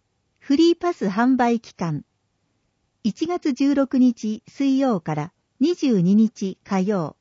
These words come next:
なお、トレーニングはフリーパス購入から三ヶ月間となります。場所、亀戸スポーツセンター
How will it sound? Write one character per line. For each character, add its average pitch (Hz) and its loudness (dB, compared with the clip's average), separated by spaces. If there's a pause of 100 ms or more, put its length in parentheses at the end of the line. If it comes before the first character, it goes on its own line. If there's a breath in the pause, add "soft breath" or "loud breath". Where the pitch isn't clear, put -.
(960)
な 220 0
お、 180 -8 (280)
ト 254 0
レ 359 2
ー - 0
ニ 269 2
ン 190 2
グ 170 -4
は 165 -6 (280)
フ - -2
リ 339 4
ー - -6
パ 359 -4
ス 220 -4
購 226 0
入 220 4
か 196 -4
ら 175 -4
三 277 -6
ヶ 339 -4
月 339 -8
間 233 0
と 160 -4
な 165 -2
り 175 -2
ま 170 -4
す。 - -20 (1040)
場 190 -2
所、 196 -6 (500)
亀 311 0
戸 190 0
ス - -12
ポ 277 0
ー 277 -2
ツ - -20
セ 269 0
ン 254 4
タ 156 -6
ー - -20